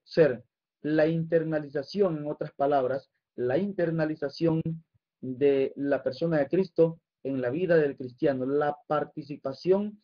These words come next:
de Cristo en la vida de cada hombre y mujer, la participación de la vida del cristiano en la vida de Dios, en la vida de, de, de, de Cristo. Entonces,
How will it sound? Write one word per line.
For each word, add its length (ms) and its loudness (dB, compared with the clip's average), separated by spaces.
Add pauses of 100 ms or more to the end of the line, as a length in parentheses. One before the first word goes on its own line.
(220)
de 220 -4
Cristo 540 -2 (520)
en 160 -2
la 100 -2
vida 420 0 (220)
de 180 -4
cada 240 2
hombre 400 2
y 80 -4
mujer, 440 0 (640)
la 220 -2
participación 800 -4
de 80 0
la 100 4
vida 260 2
del 180 4
cristiano 600 -2 (320)
en 240 -4
la 100 -2
vida 440 -2 (260)
de 240 -4
Dios, 420 -4 (320)
en 140 -6
la 80 -4
vida 260 -2
de, 220 -2
de, 200 -8 (120)
de, 360 -6 (160)
de 200 -10
Cristo. 480 -8 (760)
Entonces, 640 -2